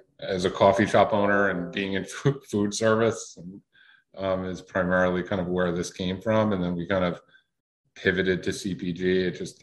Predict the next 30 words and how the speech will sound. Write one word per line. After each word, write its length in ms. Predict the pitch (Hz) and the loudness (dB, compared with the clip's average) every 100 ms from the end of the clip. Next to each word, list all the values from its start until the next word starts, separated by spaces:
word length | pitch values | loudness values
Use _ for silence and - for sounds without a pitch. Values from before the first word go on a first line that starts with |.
| 98 | -10
I 60 | |
felt 260 | 92 98 90 | -4 -2 -2
like 200 | 92 87 | -4 -6
there 180 | 101 92 | -4 -4
would 120 | 87 | -2
be 100 | 95 | -2
more 240 | 92 95 85 | 0 -2 -2
scale 760 | - - 117 120 113 110 110 110 | -4 0 4 8 8 8 6 2
at 100 | - | -4
C 220 | 110 101 | -4 -4
P 180 | 110 101 | -2 0
G, 560 | 101 98 92 92 - - - - - - | 4 4 4 2 -4 -12 -20 -18 -18 -10
in 120 | 107 98 | -6 -6
C 200 | 107 98 | -6 -6
P 160 | 101 | -6
G, 420 | 95 95 90 98 - - - - | -4 -2 -2 -4 -8 -20 -20 -12
uh, 60 | 90 | -10
eventually. 720 | 87 104 113 - 117 117 113 - _ - | -2 2 2 2 2 2 0 -4 _ -12
Um, 500 | 90 92 90 90 87 - _ _ _ - | -4 -2 0 -2 -4 -10 _ _ _ -10
and 220 | 90 90 | -6 -4
I 40 | 90 | -2
felt 220 | 107 95 | 0 0
like 140 | 90 | 0
that 140 | 95 87 | 0 -2
we 120 | 92 | -4
could 160 | 95 | -4
get 120 | 87 90 | -4 -2
our 100 | 87 | -4
product 760 | - 92 87 87 85 - - _ - | -4 0 2 2 0 -4 -18 _ -8
to 560 | 104 85 85 85 - | -2 2 2 0 -2